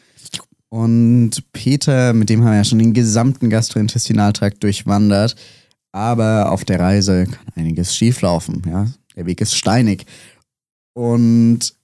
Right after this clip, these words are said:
jetzt kommt's zu einem Thema, wie gesagt, klinischer Alltag. Ähm, ehrlich gesagt, andauernd bekommen irgendwelche PatientInnen auf sämtlichen Stationen Magen-Darm-Pharmaka. Also da werdet ihr euch auf jeden Fall mit beschäftigen.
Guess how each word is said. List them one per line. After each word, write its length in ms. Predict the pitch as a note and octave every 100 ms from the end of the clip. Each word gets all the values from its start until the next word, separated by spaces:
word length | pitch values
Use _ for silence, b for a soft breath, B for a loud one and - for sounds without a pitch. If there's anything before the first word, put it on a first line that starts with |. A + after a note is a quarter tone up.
| _ _ _ _ _ A2+
jetzt 560 | A2+ B2 - - - _ _ _
kommt's 560 | - - C3+ - - -
zu 100 | B2+
einem 300 | A#2+ A#2 A2+
Thema, 520 | - A#2+ B2+ A#2+ A2+
wie 80 | G#2+
gesagt, 460 | G#2+ A#2 B2+ - _
klinischer 440 | - C3 B2 A2+
Alltag. 580 | G#2 A#2 B2 A#2+ A#2+ -
Ähm, 680 | - - A2 A2 G#2+ G#2 A2 B B B B _ _
ehrlich 200 | A#2 B2
gesagt, 380 | B2 A#2 A2+ - _
andauernd 460 | - B2+ G2 A2 B2
bekommen 260 | G#2+ A#2 G#2+
irgendwelche 380 | A2 A#2 G#2+ -
PatientInnen 720 | A#2 - A2+ A2+ - A2+ G#2
auf 220 | A#2 -
sämtlichen 560 | - - A#2+ - G2+ -
Stationen 500 | - G2 - G#2 F#2+
Magen-Darm-Pharmaka. 1000 | F#2 F#2+ G#2 G2 G2 G2+ G2 G2 A#2 A2+
Also 180 | G#2
da 120 | G2 G2 G#2+
werdet 220 | A2 A2+
ihr 60 | G#2+
euch 180 | G#2+ -
auf 120 | G#2
jeden 260 | - B2 A#2
Fall 160 | G2+
mit 160 | G2+ -
beschäftigen. 640 | - - G#2+ - A2+ D3